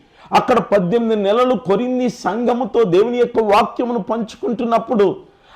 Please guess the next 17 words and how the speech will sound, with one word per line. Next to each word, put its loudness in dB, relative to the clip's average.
అక్కడ 4
ఉన్నటువంటి -2
అనేకులు 2
బలవంతులైన 0
వారు, 2
సువార్తను 0
వ్యతిరేకించేవారు, 0
వారిని 2
ఈడ్చుకొని -4
పోయి 0
న్యాయాధిపతి 2
అవకాశం 2
లేక 0
వారిని 2
బాధించి 0
దండించినట్లు -2
మనం -4